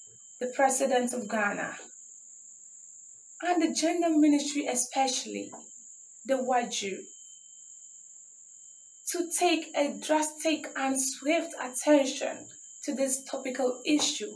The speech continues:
partner killing. I want Queen Mothers to educate the girls on the need to be, to stay chaste,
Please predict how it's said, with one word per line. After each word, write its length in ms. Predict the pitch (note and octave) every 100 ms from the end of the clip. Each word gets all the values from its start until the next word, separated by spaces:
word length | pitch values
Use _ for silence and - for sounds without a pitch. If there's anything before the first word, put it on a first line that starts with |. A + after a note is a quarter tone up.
| -
partner 440 | B3 B3 A#3+ A3+ -
killing. 460 | - F#3 - - - - - - - - - - - - -
I 60 |
want 380 | D4 D#4 E4+ E4
Queen 280 | - E4 D4+
Mothers 600 | C4+ C#4+ A#3+ - - - - - -
to 120 | -
educate 600 | C#4 C4+ B3 - E4+ E4+ - - - - - -
the 160 | C#4 - A#3
girls 680 | D#4 D4+ G#3 A#3+ - - - - - - - - - -
on 200 | C#4+ C4+
the 100 | C4
need 560 | A#3+ C4+ D4+ D4+ - -
to 120 | A#3+
be, 240 | G3+ A3 - - - - - - -
to 120 | B3+
stay 320 | A#3+ - D4 C4+
chaste, 760 | - D#4+ - - - - -